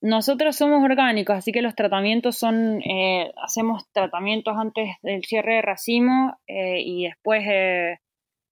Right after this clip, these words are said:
eh, tratamos de no hacer, eh, no hacer mucho más tratamiento. Eh, nosotros en orgánicos tenemos, eh, permitido el uso de aceite y la verdad que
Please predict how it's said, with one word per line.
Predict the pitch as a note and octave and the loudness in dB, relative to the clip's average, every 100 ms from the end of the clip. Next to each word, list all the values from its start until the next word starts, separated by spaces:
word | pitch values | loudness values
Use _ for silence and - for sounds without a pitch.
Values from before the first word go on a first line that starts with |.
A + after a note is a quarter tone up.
| _ _ _ _ _ | _ _ _ _ _
eh, | - F#3 F3+ | -8 -6 -6
tratamos | F3 G3 G#3 G#3+ | -4 0 0 2
de | G#3 | 2
no | G#3 | 2
hacer, | G#3 A3 G#3 | 0 0 2
eh, | G3 F3+ | 2 2
no | F3+ F#3 | -2 -6
hacer | G3 A3 G3 | -4 0 0
mucho | G3 G3+ G3+ | 0 0 -2
más | F#3 | -2
tratamiento. | F#3 G#3 F#3 F#3+ F#3 E3+ E3+ F3+ F3+ | -2 -2 0 0 0 -2 -6 -8 -14
Eh, | - F3 E3 E3 E3 E3 _ | -10 -6 -4 -4 -6 -12 _
nosotros | - F3+ F#3 G3 G#3+ G#3+ | -8 -6 -4 -2 0 2
en | G#3 | 2
orgánicos | G3 G3+ A3 A3 G#3 | 2 2 2 0 0
tenemos, | F3+ F#3 G#3 G3+ | 0 -2 -2 0
eh, | F#3+ F3+ | -2 -2
permitido | F#3 F#3 F#3+ G#3 | -2 -2 0 0
el | |
uso | G#3 G#3+ | 0 0
de | G3+ | 0
aceite | F#3 G#3+ A#3 B3+ C4 _ _ _ _ _ _ _ _ | 2 0 0 -2 -4 _ _ _ _ _ _ _ _
y | G3 F#3+ F3+ F3+ | -6 -2 0 0
la | F3 | 2
verdad | F3+ G3 A3 | 2 2 2
que | A3+ G3+ F#3 E3+ | 2 2 2 -2